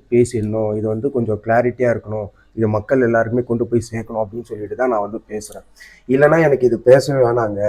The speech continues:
எனக்கு வந்து ரெண்டு பேருமே, ரெண்டு பேரு, ரெண்டு, ரெண்டு மூணு பேர் கிட்டத்தட்ட எனக்கு தொடர்ந்து கால் பண்ணிக்கிட்டு என்கிட்ட வந்து சொல்லிக்கிட்டே இருக்காங்க, "ஆஹ், உங்களுக்கு வந்து இந்த விஷயங்கள்லாம் தெரியுதா? திருச்செந்தூர் பத்தி பேசுறாங்க நிறைய பேரு, அது வந்து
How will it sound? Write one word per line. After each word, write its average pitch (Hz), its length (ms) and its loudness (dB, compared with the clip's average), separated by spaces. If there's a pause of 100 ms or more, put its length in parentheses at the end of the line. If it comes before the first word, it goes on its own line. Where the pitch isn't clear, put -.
(140)
எனக்கு 104 260 -10
வந்து 117 240 -8 (1200)
ரெண்டு 127 260 4
பேருமே, 139 300 6 (100)
ரெண்டு 131 260 6
பேரு, 135 300 6 (360)
ரெண்டு, 139 280 4 (260)
ரெண்டு 127 220 2
மூணு 135 200 -2
பேர் 165 240 -4
கிட்டத்தட்ட 127 360 -6
எனக்கு 120 440 -4
தொடர்ந்து 165 440 -2
கால் 127 320 0
பண்ணிக்கிட்டு 120 380 -4
என்கிட்ட 131 280 -4
வந்து 127 160 -4
சொல்லிக்கிட்டே 123 400 0
இருக்காங்க, 240 320 -2 (520)
"ஆஹ், 113 320 4
உங்களுக்கு 117 360 4
வந்து 127 160 6
இந்த 117 100 4
விஷயங்கள்லாம் 120 520 2
தெரியுதா? 113 400 2 (140)
திருச்செந்தூர் 120 480 -8
பத்தி 117 240 -10 (100)
பேசுறாங்க 117 480 -2 (100)
நிறைய 113 280 -6
பேரு, 113 280 -6 (400)
அது 117 140 4
வந்து 117 240 -2